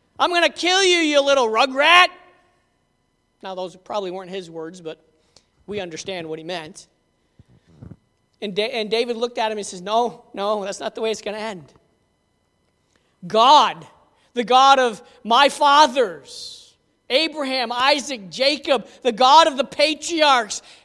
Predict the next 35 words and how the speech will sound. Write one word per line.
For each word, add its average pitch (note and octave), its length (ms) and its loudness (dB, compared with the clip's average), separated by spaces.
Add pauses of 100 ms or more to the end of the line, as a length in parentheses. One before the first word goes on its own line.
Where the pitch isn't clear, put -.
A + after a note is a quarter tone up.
that D4 460 8
God, D4+ 420 6
the C4+ 80 2
God D#4+ 300 4
that E4+ 100 0
you F#4 360 2
mock F#4+ 520 6 (280)
when C#4+ 140 -8
you C4 80 -10
stand D#4+ 420 -4
out B3 220 0
here, G3 480 -8 (600)
that E4 460 6
God B3 400 4 (160)
is A#3 140 -6
gonna C4+ 200 -2
de-, A#3+ 120 -4 (180)
deliver D#4+ 360 -2
you D#4 180 -2
into C4+ 280 -2
my C4 320 2
hands, C4 460 -4 (160)
and B3 80 2
I'm D4 140 4
gonna D#4+ 180 4
cut - 320 4
off E4 320 10
your C4 180 -2
head B3+ 600 2 (220)
and A3+ 180 -8
feed D4 240 -4
it C4+ 140 -8
to B3 80 -6
the A#3 80 -6
birds." G#3+ 880 -4